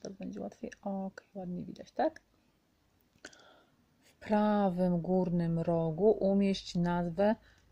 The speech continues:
miejscowości i datę. Widać? Miejscowość i data. Kolejny punkt. Zacznij od uprzejmego zwrotu do adresata.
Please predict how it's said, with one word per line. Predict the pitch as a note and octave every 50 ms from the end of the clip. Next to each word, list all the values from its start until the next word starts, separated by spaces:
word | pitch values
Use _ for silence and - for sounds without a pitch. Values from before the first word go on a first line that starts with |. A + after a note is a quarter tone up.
| -
miejscowości | F#3 F#3 F3+ - - - - F3 D#3+ D#3+ F3 F3+ G3+ - - - - - - -
i | A#3
datę. | F#3 - - - - - - - - - - _ _ _ _
Widać? | - F#3+ F#3+ A#3+ A#3+ B3+ B3+ - - - _ _ _ _ _ _ _ _ _ _ _ _ _ _ _ _ _ _ _ _ _ _ - - _ _ _ _ _ _ _ -
Miejscowość | F#3+ F#3 F3 F3+ - - - A3+ A3 A3+ A3 A3 G#3+ G#3+ A3 - - - - - _ _ _
i | G3+ G3 F#3+ G3 - _ _ _ _ _ _ _
data. | E3 D#3+ D#3 F#3+ F3+ E3+ D#3+ - - F3 E3+ E3+ E3+ - _ _ _ _ _ _ _ - _ _ _ _ _ - - _ _ _ _ _ _ _ _ _ _ _ _ _ _ _ _ _ _ _ _ - - _ _
Kolejny | - - G3+ F#3+ F#3+ F3+ E3+ E3 E3
punkt. | - - - E3 E3 D#3+
Zacznij | - G3 G3 G#3 - - - B3+ A#3 -
od | - F#3+ - -
uprzejmego | G3+ F#3 - - F3+ E3+ E3+ E3+ F3+ F#3+ F#3+ G#3+ G#3+ G3
zwrotu | F3+ F3 D#3+ E3 F3+ F3+ E3 D#3+ D#3 - - F#3+ G#3+ A#3 - _ _ _ _ _
do | E3+ F3 -
adresata. | - F3 F3+ G3 G3+ A3+ A#3 - - B3 G3+ F#3+ - - - -